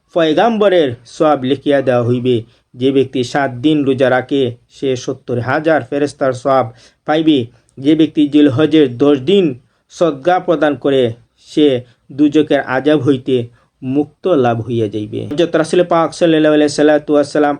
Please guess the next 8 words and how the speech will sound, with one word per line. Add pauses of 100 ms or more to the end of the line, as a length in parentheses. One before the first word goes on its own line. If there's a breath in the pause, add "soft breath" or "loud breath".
আরও
বলিয়াছেন,
যে
ব্যক্তি
জিলহজ
মাসের
দশ
দিন